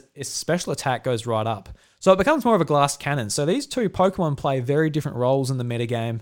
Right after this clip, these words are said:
and they're very different. So this is one of the Pokemon lines where I feel like they're different enough where you can actually warrant having both Pokemon. You don't really wanna double up on normal types necessarily on your team, so you won't have both of them, and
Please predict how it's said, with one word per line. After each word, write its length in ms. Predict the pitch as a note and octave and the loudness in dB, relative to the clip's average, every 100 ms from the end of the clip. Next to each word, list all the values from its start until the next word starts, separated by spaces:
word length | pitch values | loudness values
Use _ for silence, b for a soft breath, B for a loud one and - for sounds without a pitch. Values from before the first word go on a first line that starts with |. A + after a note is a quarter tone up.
| b b b b - | b b b b -6
and 100 | C#3 | -4
they're 80 | |
very 260 | B2+ D#3 D3 | 2 4 4
different. 440 | C3+ C#3+ A2+ G#2 | 2 -2 -4 -6
So 320 | - C#3+ B2+ B2+ B D#3 | -2 0 0 -2 B -2
this 180 | C#4 - | 0 4
is 240 | D4+ F#3 | 4 2
one 180 | D3+ E3 | 2 4
of 100 | D#3+ | 2
the 60 | C3+ | 0
Pokemon 580 | - D3 - C#3 B2+ | 2 2 0 -4 -2
lines 380 | A#2 A#2+ B2 A#2 | 0 2 0 0
where 140 | B2 A#2 | -2 -2
I 20 | |
feel 280 | - C3 A#2 | -2 -2 0
like 400 | A#2 A2+ - - | 0 -2 -6 -12
they're 200 | C#3 C3 | -6 -6
different 460 | B2+ F3 A#3+ G3+ - | -2 -2 0 -4 -4
enough 600 | C3+ B2 B2+ C4+ - _ _ _ _ _ _ _ | -6 -2 0 0 -4 _ _ _ _ _ _ _
where 120 | E3 | 4
you 120 | E3+ | 4
can 100 | F3 | 2
actually 240 | E3 - C#3+ | -2 0 -2
warrant 520 | B2 C3+ C#3 C#3 A#2+ | 0 2 4 2 -2
having 400 | C#3+ C3 C3 A#2+ | -2 0 -2 -4
both 420 | A2+ B2 A#2 - | 0 0 -2 -4
Pokemon. 480 | C3 A#2 A#2 G#2 G2+ _ _ _ b b | -4 -4 -6 -10 -12 _ _ _ b b
You 80 | E3+ | 0
don't 120 | A3 | 2
really 120 | E3 | 2
wanna 160 | D3 B2+ | 2 2
double 300 | B2+ B2+ B2 | 2 2 -2
up 200 | A#2 C3+ | -2 -4
on 200 | A2+ A2+ | -6 -6
normal 280 | A#2 A#2+ A#2 | -6 -6 -4
types 340 | B2 A#2+ - | -2 -2 -4
necessarily 480 | B2 B2 B2 A#2+ A#2 | -8 -6 -4 -2 -2
on 100 | A2+ | -6
your 60 | |
team, 260 | A2 A#2+ A2+ | -6 -6 -4
so 80 | C#3 | -4
you 140 | E3+ | -2
won't 140 | G3 B2+ | -2 -2
have 200 | A2 G#2+ | -6 -2
both 180 | A2 | -2
of 100 | A#2 | -2
them, 140 | A#2 A#2 | -6 -6
and 180 | G#2+ | -6